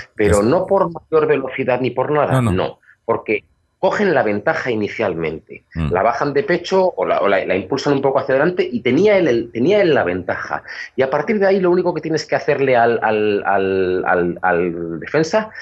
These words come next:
Speaker 1: es ponerle el cuerpo prácticamente, frenarte. Si te frenas,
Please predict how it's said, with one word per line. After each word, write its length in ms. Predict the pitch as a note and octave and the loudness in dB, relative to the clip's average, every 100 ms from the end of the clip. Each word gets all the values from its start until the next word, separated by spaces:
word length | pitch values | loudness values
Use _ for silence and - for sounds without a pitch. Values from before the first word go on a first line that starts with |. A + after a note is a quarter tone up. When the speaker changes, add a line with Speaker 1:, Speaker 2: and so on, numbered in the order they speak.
| - - | -18 -10
Speaker 1:
es 160 | A#2+ - | -8 -2
ponerle 420 | D#3+ E3 G3+ G3 | 0 2 2 2
el 120 | - | 2
cuerpo 340 | G#3 A#3 A#2+ | 0 2 0
prácticamente, 640 | C3 A#2 A#2 G#2+ E3+ - - | -2 -4 -4 -2 -2 -2 -4
frenarte. 560 | A2 C3+ A#3 - - _ - - | -2 0 -2 -4 -20 _ -20 -16
Si 220 | - A#2+ | -10 -4
te 100 | A#2 | -2
frenas, 480 | F#3+ A#3 G#3+ G#3 - | 2 2 2 -2 -4